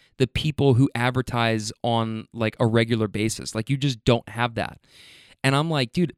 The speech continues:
but here's the thing. I don't need that. I am my own advertising department. I'm my own sales department. I'm my own everything. I'm all I need. I need help. I, I, I, I would love to be, to be able to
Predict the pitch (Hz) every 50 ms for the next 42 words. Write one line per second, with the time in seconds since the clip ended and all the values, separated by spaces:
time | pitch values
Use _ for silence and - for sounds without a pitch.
0 | _ - 143 139 - _ _ - 135 185 208 170 147 135 - - 156 147 127 110
1 | - _ 151 180 202 - - 113 107 110 113 127 151 170 139 101 107 101 80 62
2 | 57 - _ _ - 147 170 175 - _ 139 147 160 151 139 123 123 - - 123
3 | 127 127 - - 120 123 123 120 113 - 117 107 107 104 104 107 107 104 - -
4 | 110 107 104 107 - - 123 139 143 - - 110 107 - - - - 131 143 139
5 | 123 131 - - - 127 127 123 123 - - 127 143 147 135 123 120 117 113 110
6 | - _ 123 127 127 131 131 113 - - 98 85 76 69 104 _ _ _ _ _
7 | _ _ _ _ _ _ _ _ 139 151 160 - - 143 147 143 135 127 117 110
8 | 107 113 113 113 101 78 69 - - _ 123 135 139 104 - - - 117 143 180
9 | - - - - _ _ _ _ _ _ _ _ - 127 127 - - - 135 135
10 | 127 - 131 127 123 120 - - 139 139 135 135 120 120 127 139 151 160 147 147
11 | 147 - - - 131 123 127 _ _ - 165 135 143 147 151 147 131 -